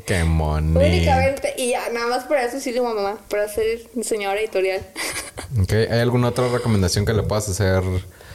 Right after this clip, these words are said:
Speaker 1: hombres, mujeres, helicópteros, Apache que se quieran dedicar a lo mismo que tú?
Speaker 2: ¿A qué específicamente?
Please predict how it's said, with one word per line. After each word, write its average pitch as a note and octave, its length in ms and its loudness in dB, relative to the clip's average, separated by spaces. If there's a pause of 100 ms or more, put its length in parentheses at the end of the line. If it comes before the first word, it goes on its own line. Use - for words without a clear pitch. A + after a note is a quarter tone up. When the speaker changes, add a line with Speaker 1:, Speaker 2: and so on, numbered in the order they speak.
(260)
Speaker 1:
hombres, A#2 500 4
mujeres, A2 560 2
helicópteros, G2+ 520 0
Apache G2 440 -2
que G2 100 2
se F#2 160 0
quieran G2 280 2
dedicar F#2 600 2
a G2 100 2
lo F#2 140 2
mismo F2+ 320 4
que F2+ 100 -2
tú? C3+ 180 0 (320)
Speaker 2:
¿A G3 1200 -2
qué F#3+ 100 -2
específicamente? F#3 840 -4